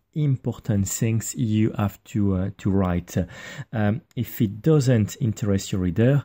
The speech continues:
that's it. They will not open it. Your objective is to make sure that people open your email. That's why you need to keep an eye on the opening rate of your email and take some time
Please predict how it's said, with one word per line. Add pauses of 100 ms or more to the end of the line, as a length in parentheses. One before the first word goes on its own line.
(380)
that's
it. (480)
They
will
not
open
it.
Your
objective
is
to
make
sure
that
people
open
your
email. (340)
That's
why
you
need
to
keep
an
eye
on
the (280)
opening
rate
of
your
email (420)
and (220)
take
some
time